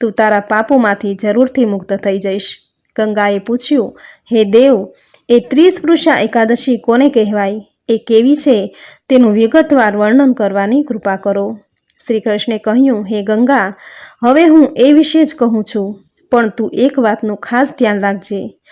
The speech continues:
જો ત્રિસ્પૃશા એકાદશી દશમથી યુક્ત હોય, એટલે કે દશમ, અગિયારસ અને બારસ એમ ત્રણ તિથિઓને સ્પર્શ કરતી હોય, તો તે આસુરી ત્રિસ્પૃશા ગણાય છે.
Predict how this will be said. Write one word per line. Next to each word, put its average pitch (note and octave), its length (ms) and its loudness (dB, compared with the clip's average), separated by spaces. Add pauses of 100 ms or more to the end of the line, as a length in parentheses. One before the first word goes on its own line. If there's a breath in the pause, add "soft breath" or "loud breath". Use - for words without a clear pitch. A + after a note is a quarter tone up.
(340 loud breath)
જો A#3+ 120 4
ત્રિસ્પૃશા E4 800 2
એકાદશી A#3 800 -2 (120)
દશમથી B3+ 600 2
યુક્ત G#3+ 280 -6
હોય, A3+ 360 2 (320)
એટલે A3 280 -4
કે A#3 380 0 (360 loud breath)
દશમ, B3+ 480 2
અગિયારસ C4 640 0 (100)
અને G#3+ 140 -4
બારસ G#3 520 -2 (420)
એમ A3+ 140 -2
ત્રણ D4 380 2
તિથિઓને A#3 580 -2
સ્પર્શ B3 440 -2
કરતી G#3+ 380 -6
હોય, A#3+ 340 2 (500 loud breath)
તો C4+ 100 4
તે C4 200 0
આસુરી D4+ 580 0
ત્રિસ્પૃશા G#3+ 680 -6
ગણાય G3 320 -4
છે. G3 320 -10